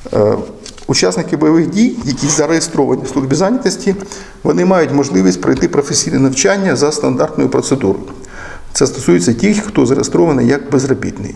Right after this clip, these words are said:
Але тут іде мова про взагалі учасників бойових дій. Не обов'язково реєструватися в центрі зайнятості.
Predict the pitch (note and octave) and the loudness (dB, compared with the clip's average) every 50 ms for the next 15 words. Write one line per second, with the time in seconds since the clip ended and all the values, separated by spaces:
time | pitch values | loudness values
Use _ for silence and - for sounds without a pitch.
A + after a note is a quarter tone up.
0 | - - - - C3+ C3+ C#3 C#3+ C3 A#2 A2 - - A3 A#3+ A3+ B3+ G3 F3+ D#3 | -14 -10 -4 -2 0 0 2 2 2 2 0 0 0 0 2 2 2 2 2 2
1 | D3 C3 B2+ A#2+ A2+ A#2 A#2 - C#3 D3 F3 F#3 G#3+ G#3 - - - - - - | 2 2 2 2 0 0 0 2 2 4 4 4 2 0 -6 -8 -10 -12 -14 -16
2 | - - - - - C#3+ D3+ E3+ E3+ D3+ A#2+ A2 B2+ - - C#3+ B2+ - - B2 | -16 -10 -4 -2 0 0 2 2 2 2 0 0 0 0 2 2 0 0 -2 -4
3 | A#2 - E3 D#3+ C#3+ A#2+ C3 B2+ B2 A#2 A#2+ A#2+ C#3+ F#3+ G#3+ A3 A3+ G#3+ G#3 - | -4 -2 -2 -2 0 0 2 2 2 2 0 2 2 2 2 2 0 -2 -4 -10
4 | - - - - - - C#3 C#3+ C#3+ C#3+ D#3 D#3+ D#3 D3+ - - C#3 B2+ A#2+ C3+ | -14 -16 -18 -8 -2 2 4 4 4 4 4 4 2 2 0 0 0 0 2 0
5 | B2+ A#2 - - C#3 B2+ A#2+ - - B2 - - D3+ C#3+ - D#3 D3+ G#3+ A#3+ A#3 | 0 -2 -2 0 0 2 2 2 0 -2 -2 -2 -6 -4 -2 0 2 4 4 2
6 | G#3+ A3 - - - - C#3+ - | 2 2 0 -2 -2 -2 -2 -2